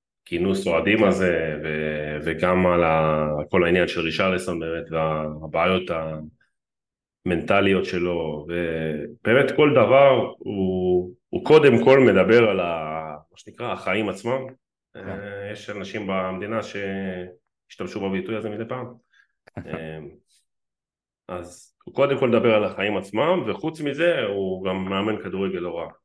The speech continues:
Speaker 1: אז, אה,
Speaker 2: כן. אה, אין
Speaker 1: כיף
Speaker 2: ספק.
Speaker 1: שזה המאמן שלך.
Speaker 2: לא, לגמרי. במיוחד אחרי כל המאמנים הקודמים שעברנו. אה, יצחק דונט, אה, שואל שאלה נוספת,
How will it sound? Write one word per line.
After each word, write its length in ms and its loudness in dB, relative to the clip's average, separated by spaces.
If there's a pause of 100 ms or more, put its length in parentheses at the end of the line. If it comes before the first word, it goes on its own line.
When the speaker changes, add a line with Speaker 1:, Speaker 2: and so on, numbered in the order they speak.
(140)
Speaker 1:
אז, 220 -20
אה, 120 -16
Speaker 2:
כן. 80 -8 (760)
אה, 120 -16
אין 100 -18
Speaker 1:
כיף 160 -8
Speaker 2:
ספק. 80 -14
Speaker 1:
שזה 240 -12
המאמן 340 -10
שלך. 160 -20 (460)
Speaker 2:
לא, 120 -16 (100)
לגמרי. 380 -14 (440)
במיוחד 420 -2
אחרי 240 -4
כל 160 -2
המאמנים 1200 -2
הקודמים 340 -2
שעברנו. 540 -6 (1500)
אה, 480 2
יצחק 300 -4
דונט, 500 -2
אה, 180 -4
שואל 220 -2
שאלה 220 -4
נוספת, 460 -4